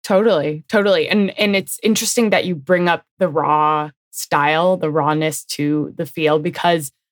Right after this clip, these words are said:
you've worked across so many different formats. You've worked across, you know, from sketch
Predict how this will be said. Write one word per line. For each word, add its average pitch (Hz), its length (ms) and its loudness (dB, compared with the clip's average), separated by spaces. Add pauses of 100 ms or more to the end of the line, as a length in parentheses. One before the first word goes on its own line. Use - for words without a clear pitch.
(100)
you've 190 120 2
worked 220 220 2
across 185 560 -2 (160)
so 202 240 0
many 180 220 0
different 151 340 -4
formats. 139 500 -6
You've 143 140 -8
worked - 360 -2
across, 139 580 -2 (560)
you 143 80 -2
know, 139 240 -2 (160)
from 143 460 -2
sketch - 580 -2